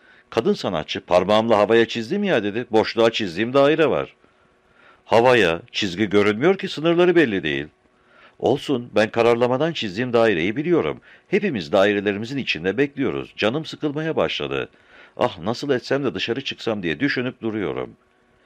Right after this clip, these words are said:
"E peki neden çıkmıyorsunuz?" "Kimse çıkmıyor ki ben çıkayım." "Niçin?" "Aman, rüya diyorum size, rüyada bu." "Evet." "Ah, bir şu dairenin dışına çıksam diye can atıyorum.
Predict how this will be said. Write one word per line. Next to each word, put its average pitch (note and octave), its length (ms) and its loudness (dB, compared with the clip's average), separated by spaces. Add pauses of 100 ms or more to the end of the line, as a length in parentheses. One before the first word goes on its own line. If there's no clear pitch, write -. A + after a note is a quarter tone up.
(200)
"E - 100 -8
peki - 300 -4
neden F2+ 260 -2
çıkmıyorsunuz?" F#2 760 -6 (480)
"Kimse E3+ 300 2
çıkmıyor E3+ 400 -2
ki G3 120 -6
ben F3+ 140 0
çıkayım." D2 480 -4 (520)
"Niçin?" C#3+ 460 -2 (540)
"Aman, D#2 640 -6
rüya D#3+ 280 4
diyorum D#3+ 340 2
size, D2+ 300 -4
rüyada C3 520 2
bu." D2 240 -6 (640)
"Evet." A#2 760 0 (680)
"Ah, - 220 0
bir C#3 180 0
şu C3 200 -4
dairenin A#2 440 4
dışına A#2 280 -2
çıksam A2+ 440 -4
diye A2 140 0
can G#2+ 180 0
atıyorum. C#2+ 500 -6